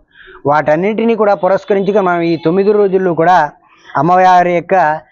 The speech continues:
దివ్య స్వరూపాన్ని ధ్యానం చేస్తూ ఉంటాం. మొదటి స్వరూపంగా ఈనాడు మనం ఇదిగో చూస్తున్నాం,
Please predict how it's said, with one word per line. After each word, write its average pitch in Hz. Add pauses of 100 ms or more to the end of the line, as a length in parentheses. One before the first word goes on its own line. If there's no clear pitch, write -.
(240)
దివ్య 185
స్వరూపాన్ని 165 (280)
ధ్యానం 160
చేస్తూ 160
ఉంటాం. 147 (100)
మొదటి 170
స్వరూపంగా 180 (460)
ఈనాడు 175
మనం 185
ఇదిగో 160
చూస్తున్నాం, 170